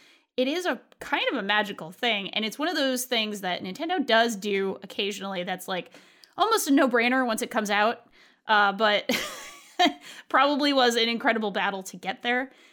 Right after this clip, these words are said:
One of those things, oh, it looks easy. What an easy concept, you know, a, a sort of a, a console that's also a handheld. Oh, what a, what a, you know, seems like a, a very easily imagined thing, but I, I'm sure it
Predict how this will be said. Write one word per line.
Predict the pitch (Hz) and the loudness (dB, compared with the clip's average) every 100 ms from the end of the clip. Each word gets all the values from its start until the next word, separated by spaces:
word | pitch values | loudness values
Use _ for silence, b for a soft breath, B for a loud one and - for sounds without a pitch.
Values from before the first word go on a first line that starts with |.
| b b b | b b b
One | 311 | 0
of | 349 | 2
those | 302 | 2
things, | 294 226 | 0 0
oh, | 269 240 | 4 4
it | 254 | 2
looks | 277 - | -4 -2
easy. | 277 214 | -2 -2
What | 196 302 | -2 -4
an | 302 | -4
easy | 349 359 311 | 0 0 0
concept, | - 320 339 - 185 - | 2 2 2 0 -4 -2
you | 277 | 0
know, | 226 214 | 2 2
a, | 214 | 2
a | 233 | 0
sort | 226 240 | -2 -4
of | 214 | -4
a, | 202 208 208 - | -2 -2 -4 -10
a | 240 | -10
console | - 254 262 262 | 0 0 0 -2
that's | 240 226 | -2 -2
also | 233 233 214 | -2 -2 -4
a | |
handheld. | 196 226 208 - - - | 0 0 -2 -8 -12 -4
Oh, | 233 190 147 _ - | -2 -2 -6 _ -10
what | 208 226 | -6 -4
a, | 185 | -4
what | 214 | -2
a, | 208 202 208 240 _ - | 0 -2 -6 -20 _ -12
you | 202 | -10
know, | 160 175 190 _ _ - | -8 -10 -12 _ _ -12
seems | - 240 226 | -6 -4 -2
like | 240 | -2
a, | 220 214 196 196 | 2 2 0 -2
a | 202 | -6
very | 196 208 202 196 196 b b b b b b | -4 -2 -4 -6 -10 b b b b b b
easily | - 226 226 226 | -8 -4 -2 -2
imagined | 208 190 185 185 180 | -2 -4 -4 -8 -6
thing, | 226 240 | -4 -4
but | 151 - - - | -4 -10 -12 -20
I, | - - - - | -20 -20 -20 -18
I'm | - | -14
sure | - - - | -12 -10 -10
it | - | -10